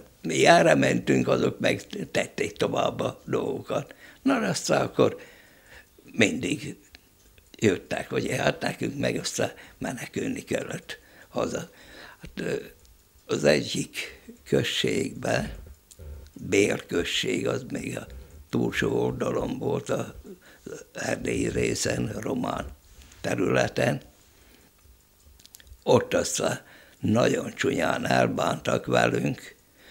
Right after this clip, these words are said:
ugyanis az volt a helyzet, hogy mi oszlopba vonultunk vissza.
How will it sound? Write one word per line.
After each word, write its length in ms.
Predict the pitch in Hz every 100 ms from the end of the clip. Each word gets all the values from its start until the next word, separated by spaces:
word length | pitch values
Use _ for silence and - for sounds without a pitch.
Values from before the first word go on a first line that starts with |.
| - - - - - -
ugyanis 580 | 127 117 127 101 - 202 -
az 220 | 151 123
volt 260 | 113 101 87
a 80 |
helyzet, 480 | 92 131 127 127 120
hogy 180 | - -
mi 300 | - - - - - - - - - -
oszlopba 1040 | - 139 117 101 87 85 - - - -
vonultunk 800 | - 135 123 90 101 - - -
vissza. 520 | 98 104 - - -